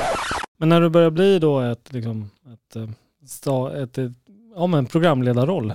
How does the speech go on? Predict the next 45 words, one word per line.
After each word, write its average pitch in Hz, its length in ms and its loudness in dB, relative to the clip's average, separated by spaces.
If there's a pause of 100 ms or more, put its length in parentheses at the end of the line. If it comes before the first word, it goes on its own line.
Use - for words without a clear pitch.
liksom 127 460 -8
ren-, 127 320 -4
renodlad. 147 720 0 (640)
Minns 196 420 2
du 202 100 2
hur 185 120 4
det 170 60 4
var? 143 240 4
Alltså, 135 320 -2 (360)
hur 165 420 2
går 156 440 2
snacket - 640 -6
innan? 170 520 -2
Alltså, 131 160 -2
hur 131 120 0
mycket 143 260 -4
förbereder 147 680 0
man 135 200 0
sig? 117 340 -4
S-, - 340 -12
eller 135 320 -4
är 143 140 -2
det 156 60 0
bara 139 140 -2
att 120 60 -8
kasta 120 280 -8
sig 113 120 -8
på 117 120 -10
stolen 120 440 -6
och 113 60 -8
bara, 113 140 -8
"Ja, 123 280 -4
nu 120 320 -4
kör 147 280 0
vi"? 120 100 -4
Eller 113 340 -6 (380)
hur 151 100 -8
mycket 151 200 2
jobb 156 200 4
ligger 147 200 2
bakom 143 640 -2 (280)
den 131 100 -6
här 117 160 -4
typen 113 360 -12
av 110 220 -10